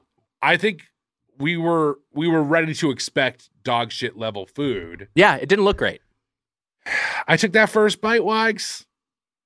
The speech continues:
Speaker 1: It was fucking good. It was, it had, it had, my first thought was that it tasted more like peanut butter than strawberry.
Speaker 2: Yeah.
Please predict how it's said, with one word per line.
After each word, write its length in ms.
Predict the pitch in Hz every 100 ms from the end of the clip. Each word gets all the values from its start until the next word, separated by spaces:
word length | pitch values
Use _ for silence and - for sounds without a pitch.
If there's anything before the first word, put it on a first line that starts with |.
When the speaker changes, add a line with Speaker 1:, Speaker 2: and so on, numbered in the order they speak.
| _ _ _ _ -
Speaker 1:
It 60 | 139
was 200 | 202 208
fucking 460 | 240 240 247 240
good. 520 | 190 240 294 311 247 196
It 100 | 156
was, 260 | 170 165 -
it 60 | - _ _ -
had, 180 | 165 - - _
it 100 | -
had, 200 | 165 220 123 -
my 240 | 135 143 170
first 400 | - 226 254 -
thought 260 | 170 185
was 140 | 180 156
that 100 | 160
it 100 | 127
tasted 260 | 160 160 143
more 140 | 135
like 240 | 135 127
peanut 320 | _ - 147 147
butter 280 | 151 156
than 180 | 139 110
strawberry. 720 | - - 113 123 139 147 156
Speaker 2:
Yeah. 220 | 123 98